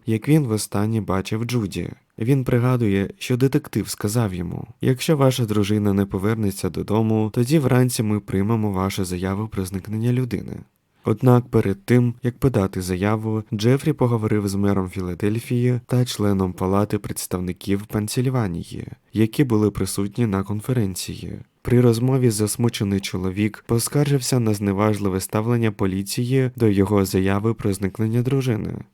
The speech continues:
Пізніше Джефрі розповів, що, на його думку, ці розмови мали значення,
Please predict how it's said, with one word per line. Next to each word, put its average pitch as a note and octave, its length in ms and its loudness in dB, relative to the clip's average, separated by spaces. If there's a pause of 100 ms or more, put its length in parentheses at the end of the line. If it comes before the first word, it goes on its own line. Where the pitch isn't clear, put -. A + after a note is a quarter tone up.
Пізніше C3+ 500 2
Джефрі A2 380 0
розповів, G2+ 720 0
що, - 180 0
на B2 120 6
його G#2 300 4
думку, A2+ 680 0
ці - 180 2
розмови G#2 500 2
мали A2 320 2
значення, G2 640 -2